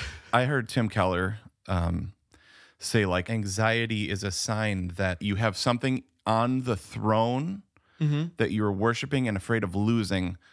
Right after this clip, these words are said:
Speaker 1: that is other than God.
Speaker 2: Right.
Speaker 1: So it's, you're afraid of losing, um, that which is in the hallowed place of your heart.
Speaker 2: Right.
Speaker 1: So
Speaker 2: That you'll
Speaker 1: for me
Speaker 2: almost certainly lose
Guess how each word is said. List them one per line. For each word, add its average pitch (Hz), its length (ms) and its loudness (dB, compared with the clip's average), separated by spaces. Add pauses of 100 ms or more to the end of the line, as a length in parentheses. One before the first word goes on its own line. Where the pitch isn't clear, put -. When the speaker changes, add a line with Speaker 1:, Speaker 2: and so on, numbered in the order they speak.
(140)
Speaker 1:
that 104 120 2
is 92 160 0
other 107 240 2
than 90 160 2
God. 78 400 0 (420)
Speaker 2:
Right. 113 240 -4 (640)
Speaker 1:
So 104 560 2 (500)
it's, 123 200 0
you're 120 160 4
afraid 147 280 2
of 104 140 -4
losing, 107 640 2 (160)
um, 92 460 2 (220)
that 101 320 2
which 101 200 -2
is 90 100 -2
in 95 140 2
the 87 80 2
hallowed 98 440 0
place 82 280 -2
of 85 100 -4
your 80 120 0
heart. 80 280 0 (480)
Speaker 2:
Right. 120 260 -2 (160)
Speaker 1:
So - 300 4
Speaker 2:
That 196 160 6
you'll 170 200 4
Speaker 1:
for 117 220 6
me 135 120 4
Speaker 2:
almost 175 160 -2
certainly 151 500 2
lose 135 680 -2